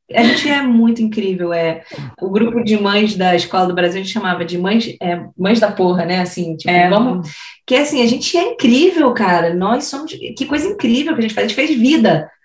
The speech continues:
Speaker 1: Tem coisa mais maravilhosa? A ciência não conseguiu explicar exatamente como a vida se faz. A gente faz esse negócio aí que ninguém sabe.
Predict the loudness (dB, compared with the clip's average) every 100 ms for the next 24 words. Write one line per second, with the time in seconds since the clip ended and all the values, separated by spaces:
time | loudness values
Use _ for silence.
0 | _ _ _ -4 0 0 0 0 0 0
1 | 0 2 4 4 2 0 -2 -2 -2 -2
2 | -6 -4 -2 -2 0 0 0 0 0 0
3 | -4 -4 -4 -2 0 0 -2 -4 -4 -2
4 | -4 -2 0 0 0 -4 -6 -2 0 0
5 | -4 -6 -2 -4 -4 -6 -6 -4 0 0
6 | 0 0 0 0